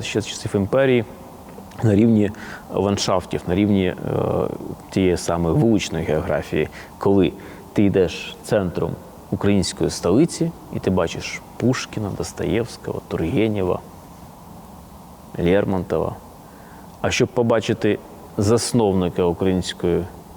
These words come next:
ну, сучасної поезії Івана Котляревського, і до якого ми всі читаємо, вчимо,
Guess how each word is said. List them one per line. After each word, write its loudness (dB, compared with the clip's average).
ну, -6
сучасної -2
поезії 2
Івана 0
Котляревського, -2
і 4
до 6
якого 6
ми 6
всі 2
читаємо, -2
вчимо, 0